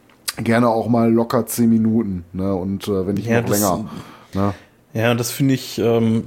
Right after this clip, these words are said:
Speaker 2: das finde ich ultra abschreckend. So, das, äh,
Speaker 1: Hm.
Speaker 2: ich, ich weiß nicht, äh, willst du noch was zu Dance of Death oder Dance of Death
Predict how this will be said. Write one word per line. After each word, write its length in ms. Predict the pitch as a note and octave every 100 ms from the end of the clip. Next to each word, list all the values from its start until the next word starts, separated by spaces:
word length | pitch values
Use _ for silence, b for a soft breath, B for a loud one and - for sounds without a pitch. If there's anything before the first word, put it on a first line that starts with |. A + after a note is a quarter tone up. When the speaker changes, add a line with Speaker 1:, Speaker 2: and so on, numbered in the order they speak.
| A#2+
Speaker 2:
das 180 | A#2 -
finde 200 | - B2
ich 100 | - -
ultra 380 | C#3 C3 -
abschreckend. 720 | A#2 - - A2+ A#2 A#2 - - - _
So, 400 | - A#2 A#2 A#2 -
das, 320 | - - -
äh, 340 | B2+ A#2+ A#2+ A2+ B B B B B B
Speaker 1:
Hm. 220 | G#2 A2 - _ - D#2+ D#2
Speaker 2:
ich, 180 | B2 -
ich 160 | C3+
weiß 200 | C3+ C3+
nicht, 80 | B2+
äh, 380 | B2+ B2 - B2
willst 160 | C3 -
du 60 |
noch 80 | D3
was 160 | D3 -
zu 80 | C#3
Dance 260 | C3 C#3+
of 60 | -
Death 340 | C#3 C#3 -
oder 220 | A#2 A2 G#2+
Dance 320 | A#2+ B2 B2
of 80 | A#2
Death 400 | A#2 A#2 -